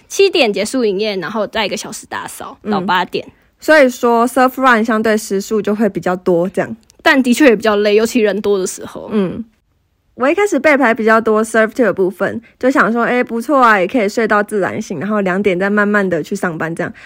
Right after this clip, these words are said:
Speaker 2: 不过后来发现这样时数根本很少，然后早上也没事做，就只是待在房间看影片而已。
Speaker 1: <laughs> 但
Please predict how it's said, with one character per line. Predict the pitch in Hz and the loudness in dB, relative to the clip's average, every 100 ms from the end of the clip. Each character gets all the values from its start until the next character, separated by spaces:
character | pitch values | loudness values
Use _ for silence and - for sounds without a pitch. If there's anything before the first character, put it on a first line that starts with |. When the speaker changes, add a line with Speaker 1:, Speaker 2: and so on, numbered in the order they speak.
| - - | -18 -6
Speaker 2:
不 | 226 | 2
过 | 254 | 2
后 | 269 262 | 4 2
来 | 220 185 | 4 2
发 | 208 208 | 2 0
现 | 220 220 | 2 0
这 | 220 | 0
样 | 277 | 0
时 | 277 226 | 0 0
数 | 254 | 2
根 | 247 | 2
本 | 233 | 2
很 | 220 185 202 | 0 0 -4
少， | - 196 147 - - | -4 -4 -4 -8 -4
然 | 208 | 0
后 | 226 | 2
早 | 277 208 | 4 4
上 | 208 254 226 | 4 4 4
也 | 175 | 4
没 | 202 | 4
事 | 208 254 | 4 4
做， | 202 220 | 4 2
就 | 185 208 | 2 0
只 | 190 | 0
是 | |
待 | 185 214 | 2 2
在 | 214 | 2
房 | 214 175 | 0 -2
间 | 196 202 | -2 0
看 | 226 170 | 0 -2
影 | |
片 | 190 196 | -2 -2
而 | 113 82 | -2 -8
已。 | 214 - | -10 -12
Speaker 1:
<laughs> | _ | _
但 | - | 4